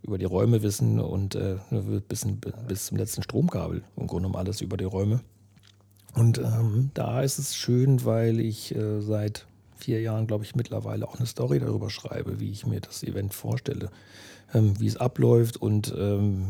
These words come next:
wir hatten ein, ein Jahr, da war es im Land der aufgehenden Sonne zum Beispiel, dann habe ich das als kleine Reise erzählt, ne, weil wir so ein bisschen, ähm, das alte Japan hatten und das moderne,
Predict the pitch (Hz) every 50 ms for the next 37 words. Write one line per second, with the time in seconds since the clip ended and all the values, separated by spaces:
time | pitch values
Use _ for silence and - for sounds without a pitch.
0 | 104 123 120 107 110 - 110 - 104 101 104 101 98 98 95 - - - - 107
1 | 104 101 101 101 104 104 104 104 101 104 104 104 101 104 107 - 107 101 95 98
2 | - _ _ - - - - - - - - - - _ _ - - - 107 98
3 | 104 107 101 95 95 - - 98 98 95 98 92 95 104 113 110 104 95 90 -
4 | - 98 101 95 - 101 - - 90 - 87 92 - - - - - - - _
5 | - - - - - - - - 98 - - - 104 101 101 98 - 107 127 131
6 | 123 101 92 - - - _ _ - - _ - _ _ _ _ - 117 101 -
7 | - - - 101 98 98 95 95 85 82 - - 117 123 143 135 120 113 110 110
8 | 110 - 52 - 101 95 95 - - - - - 101 98 104 104 101 104 104 101
9 | 107 110 - 104 104 104 104 107 107 107 - 117 110 104 - - - - 95 -
10 | - 101 101 95 92 - - 101 98 90 - 95 107 117 131 143 143 160